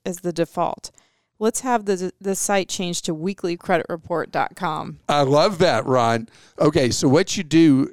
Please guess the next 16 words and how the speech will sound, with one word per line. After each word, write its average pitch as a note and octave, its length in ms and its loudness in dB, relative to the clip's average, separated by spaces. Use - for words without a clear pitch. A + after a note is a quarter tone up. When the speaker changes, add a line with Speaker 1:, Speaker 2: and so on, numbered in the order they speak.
Speaker 2:
if C3+ 200 0
you B2+ 100 -2
know D3 160 4
who F3 140 2
your C#3+ 260 0
congressman D3+ 680 -2
is, G2+ 340 -2
you B2 180 -4
call C#3+ 480 2
the A#2+ 140 -4
congressman's D3 680 -4
office A2 640 0
and G#2+ 400 -2
bring C3 300 0
this A#2 260 0
up, G#2 320 0